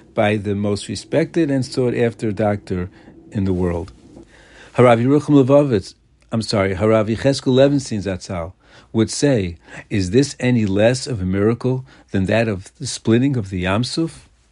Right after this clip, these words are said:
When we make this bracha, we should really appreciate so much when we are able to relieve ourselves without any complications, without any difficulties.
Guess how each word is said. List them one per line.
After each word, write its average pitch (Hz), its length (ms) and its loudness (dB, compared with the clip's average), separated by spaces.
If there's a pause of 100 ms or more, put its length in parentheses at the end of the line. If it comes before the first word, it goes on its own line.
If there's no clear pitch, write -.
(840)
When 123 160 4
we 127 80 6
make 139 260 4
this 139 160 0
bracha, 104 480 2 (460)
we 120 180 4
should 117 240 0
really 127 320 4
appreciate 101 880 -2
so 117 280 2
much 95 460 -2 (920)
when 104 220 2
we 101 320 0 (320)
are 101 220 -2
able 135 500 4 (180)
to - 120 -8
relieve 101 340 2
ourselves 113 640 0 (240)
without 107 580 0
any 98 220 -4
complications, 101 920 -4 (240)
without 104 400 0
any 101 180 -2
difficulties. 92 840 -6